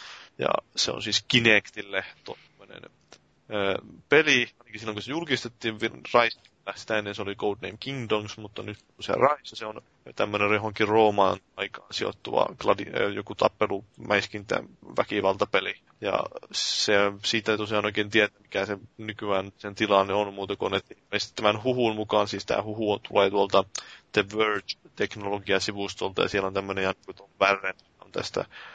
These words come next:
kirjoittanut omiin lähteisiinsä vedoten, ja ilmeisesti tällä Jannulla on ihan hyvä track record näitten huhujen suhteen, joten siinä mielessä, että tää jossain määrin uskottava huhu ainakin niinku historian perusteella. Mutta tää Riseista tosiaan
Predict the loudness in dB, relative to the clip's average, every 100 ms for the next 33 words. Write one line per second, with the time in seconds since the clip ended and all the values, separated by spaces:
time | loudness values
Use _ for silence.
0 | -20 -8 0 4 4 4 -6 -2 -2 0
1 | 2 2 0 -6 -16 -12 -12 -4 -2 0
2 | -2 -4 -6 -4 -4 -4 -8 -4 -2 2
3 | 0 0 -6 -4 -4 -6 -10 -8 -8 -4
4 | -2 0 -2 -2 -4 -2 -4 -4 -6 -4
5 | -6 -6 -6 -6 -6 -4 -6 -6 -4 -2
6 | -2 -4 -2 -4 -2 -4 -4 -6 2 2
7 | 2 -2 0 4 6 6 4 2 -4 -10
8 | -14 -2 4 4 4 -2 0 0 0 -4
9 | -6 -14 -14 -16 -20 -12 -8 -6 -6 -2
10 | 0 4 4 4 2 -2 -6 -12 -12 -10
11 | -14 _ _ -10 0 4 6 4 4 4
12 | 4 4 -4 -10 -14 -6 -4 -4